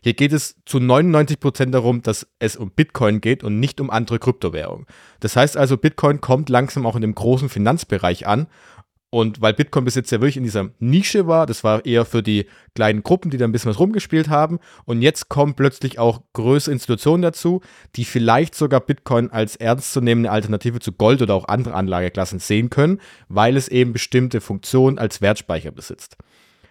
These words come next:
Und das bedeutet natürlich auch, wie bei allen Themen, da wo das meiste Geld sitzt, wo die meisten Entwicklungen sind, da kommt auch das neue Geld am meisten auch hin. Und deshalb kann man von diesem Netzwerkeffekt sprechen. Das heißt also, Netzwerkeffekt bedeutet,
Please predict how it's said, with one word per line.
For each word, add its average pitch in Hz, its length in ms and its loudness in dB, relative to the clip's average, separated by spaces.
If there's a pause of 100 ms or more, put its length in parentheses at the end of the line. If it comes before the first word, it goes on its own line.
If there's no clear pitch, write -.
(760)
Und 131 380 -2
das 135 200 0
bedeutet 147 320 4
natürlich 143 340 0
auch, 151 320 2 (200)
wie 113 120 -2
bei 107 120 2
allen 139 340 2
Themen, 156 480 2
da 123 180 2
wo 147 60 2
das 127 160 -2
meiste 113 340 -2
Geld 131 260 2
sitzt, - 380 -4
wo 120 80 0
die 113 100 -2
meisten 110 340 0
Entwicklungen 107 460 -2
sind, 135 360 -2 (100)
da 110 160 2
kommt 139 320 -2
auch 120 140 2
das 113 200 -4
neue 123 300 4
Geld 117 220 0
am 107 100 0
meisten 104 380 -2
auch 95 160 -4
hin. 113 220 2
Und 95 180 -8
deshalb 110 200 -2
kann 117 140 -2
man 113 60 -2
von 110 100 -2
diesem 101 240 -2
Netzwerkeffekt 101 800 -2
sprechen. 117 420 -4 (420)
Das - 200 -6
heißt 123 200 2
also, 120 320 2 (500)
Netzwerkeffekt 135 640 0
bedeutet, 113 480 0